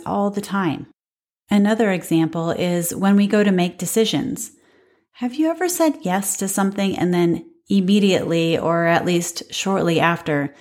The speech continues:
felt that pit in your stomach, a heaviness in the body,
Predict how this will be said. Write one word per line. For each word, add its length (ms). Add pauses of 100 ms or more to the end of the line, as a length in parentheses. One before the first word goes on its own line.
(320)
felt 280
that 280
pit 240
in 160
your 100
stomach, 540 (500)
a 80
heaviness 640
in 80
the 100
body, 600